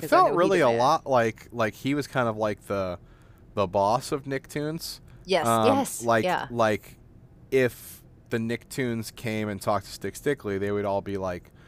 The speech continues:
Speaker 2: really nervous 'cause they didn't wanna lose their jobs and stuff like that because Stick Stickly was a fucking boss.
Speaker 1: Mm-hmm.
Speaker 2: They'd have him in all these different places, too, like Empire State, State Building or, like, the Par-, <laughs> the, the Eiffel Tower, just all these various places they would have.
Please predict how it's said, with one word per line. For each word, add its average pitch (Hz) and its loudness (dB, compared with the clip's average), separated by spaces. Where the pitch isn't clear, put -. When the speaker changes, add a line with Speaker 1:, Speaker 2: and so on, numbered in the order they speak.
Speaker 2:
really 95 -4
nervous 110 0
'cause - -10
they 98 -4
didn't 95 -6
wanna 92 -10
lose 92 -10
their 85 -12
jobs 101 0
and 98 -16
stuff - -10
like 90 -6
that 87 -6
because 92 -12
Stick - -10
Stickly 92 -12
was 92 -12
a 95 -16
fucking 98 -12
boss. 110 -4
Speaker 1:
Mm-hmm. 175 -10
Speaker 2:
They'd 139 0
have 160 2
him 160 -2
in 127 0
all 117 2
these 127 -4
different - -8
places, 113 -10
too, 127 -8
like 95 -4
Empire 101 -2
State, 131 0
State 151 -2
Building 127 2
or, 101 0
like, 90 -2
the - -12
Par-, 104 -8
<laughs> - -14
the, 113 -4
the 127 2
Eiffel 113 -2
Tower, 117 2
just 127 -4
all 143 4
these 160 -2
various 120 -2
places 107 -4
they 110 0
would 104 -2
have. 101 0